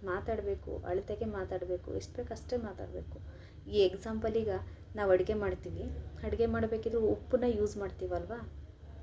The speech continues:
ಕರೆಕ್ಟಾಗಿ ಉಪ್ಪನ್ನ ಯೂಸ್ ಮಾಡಿದ್ರೆ ಕರೆಕ್ಟಾಗಿ ಚೆನ್ನಾಗಿರುತ್ತೆ ಅಡುಗೆ. ಸ್ವಲ್ಪ ಉಪ್ಪು ಜಾಸ್ತಿ ಆಯ್ತು ಅಂದ್ರೆ ಇಡೀ ಅಡುಗೆನೇ, ಪೂರ್ತಿ ಅಡುಗೆನೇ ಹಾಳಾಗ್ಬಿಡುತ್ತೆ. ಅದೇ ರೀತಿ ನಾವು ಜಾಸ್ತಿ ಮಾತಾಡೋದ್ರಿಂದ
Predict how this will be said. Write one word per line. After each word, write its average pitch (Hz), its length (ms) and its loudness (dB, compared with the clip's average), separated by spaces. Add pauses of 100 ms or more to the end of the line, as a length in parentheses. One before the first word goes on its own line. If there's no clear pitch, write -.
(120)
ಕರೆಕ್ಟಾಗಿ 214 500 0
ಉಪ್ಪನ್ನ 226 300 -2
ಯೂಸ್ 208 300 2
ಮಾಡಿದ್ರೆ 202 720 2
ಕರೆಕ್ಟಾಗಿ - 400 -2
ಚೆನ್ನಾಗಿರುತ್ತೆ 196 600 -2
ಅಡುಗೆ. - 420 -2 (260)
ಸ್ವಲ್ಪ 226 260 4
ಉಪ್ಪು 226 220 4
ಜಾಸ್ತಿ 202 440 0
ಆಯ್ತು 196 280 0
ಅಂದ್ರೆ 185 340 2
ಇಡೀ 208 380 0 (180)
ಅಡುಗೆನೇ, 190 340 2 (200)
ಪೂರ್ತಿ 240 340 0
ಅಡುಗೆನೇ 220 360 2
ಹಾಳಾಗ್ಬಿಡುತ್ತೆ. 185 640 -2 (600)
ಅದೇ 196 240 0
ರೀತಿ 240 500 -2
ನಾವು 196 200 -2
ಜಾಸ್ತಿ 180 400 -6
ಮಾತಾಡೋದ್ರಿಂದ 185 760 -4